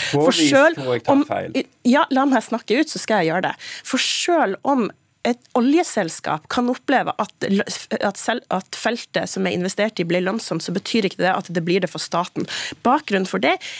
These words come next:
Speaker 1: er de store subsidiene som ligger i den oljeskattepakka, som innebærer at staten tar den aller, aller største delen av investeringskostnaden. Det betyr at oljeprisen må bli veldig høy for at det staten, fellesskapet, skal få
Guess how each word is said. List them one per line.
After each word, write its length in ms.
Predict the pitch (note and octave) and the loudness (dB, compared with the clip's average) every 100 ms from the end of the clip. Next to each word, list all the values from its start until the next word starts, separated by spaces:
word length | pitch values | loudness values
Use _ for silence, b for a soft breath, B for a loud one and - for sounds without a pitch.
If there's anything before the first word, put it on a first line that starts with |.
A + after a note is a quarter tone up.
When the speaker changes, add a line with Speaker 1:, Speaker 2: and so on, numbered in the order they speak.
| B | B
Speaker 1:
er 160 | A#3+ A3+ | 2 2
de 140 | A3+ | 0
store 640 | - - - - A#3 C4 F3 | 2 0 0 2 4 4 2
subsidiene 560 | - - - G#3 F3 | -2 -2 0 2 0
som 220 | - G3 G#3 | 0 2 2
ligger 240 | F3+ F3 | 2 0
i 40 | F3+ | 0
den 100 | - | 0
oljeskattepakka, 800 | F3 F#3 - - F#3 F3+ B3 C4 | 0 0 -2 -4 -4 -4 -2 0
som 140 | E4 - | 0 2
innebærer 560 | G#3+ A#3+ A3+ E3 D#3 - | 4 4 4 0 -2 -4
at 140 | G#3+ - | -6 -4
staten 640 | - - A#3 C#4 _ F3 | -4 0 -2 -2 _ -6
tar 300 | F3+ A#3+ E3+ B B B | 0 2 2 B B B
den 160 | G#3+ A#3 - | -2 -2 0
aller, 320 | B3+ C#4 B3 - | 4 4 4 2
aller 160 | G3 G#3+ | 2 2
største 480 | - G3 - - G3+ | 0 -4 -4 -2 -2
delen 460 | D#3+ F3 F#3+ F3 | 0 0 -2 -2
av 160 | - F3+ - | -2 -2 -2
investeringskostnaden. 1120 | F3 F3+ F#3+ F#3 G3+ - G#3 - - D#3 C3 - B B | -2 0 0 0 0 -2 -2 -2 -2 -4 -4 -8 B B
Det 240 | F3 G3 C4+ | 2 2 2
betyr 240 | E4 D4+ A3+ - | 2 0 0 -2
at 80 | |
oljeprisen 560 | - A3+ B3 G3 - F#3 | 0 2 2 0 0 0
må 80 | G3+ | 2
bli 160 | A#3 | 2
veldig 540 | B3 - G4+ F4+ G3+ F3+ | 0 -2 2 4 2 2
høy 220 | B3 G3+ - B B B | 2 2 -4 B B B
for 240 | B3+ B3+ | 2 2
at 160 | - G#3 | 2 0
det 80 | |
staten, 640 | - - - C#4 E4 - F#3+ | 2 0 0 0 -2 -4 -6
fellesskapet, 800 | - D4+ D4 G3+ - E3+ - F#3+ | 0 0 2 0 -2 -4 -2 0
skal 160 | C4+ | 0
få 320 | - - C4 | -2 0 2